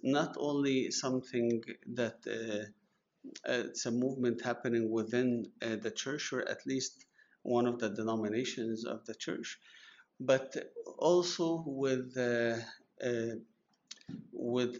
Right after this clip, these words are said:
how the world in general, espe-, and specifically our society here, the American society, how it is becoming more and more, uh, liberal and, uh,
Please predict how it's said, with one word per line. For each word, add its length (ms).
how 600
the 100
world 560
in 160
general, 440
espe-, 540
and 160
specifically 800
our 240
society 640
here, 180
the 120
American 340
society, 640
how 280
it 100
is 120
becoming 600
more 340
and 160
more, 440
uh, 240
liberal 680
and, 640
uh, 360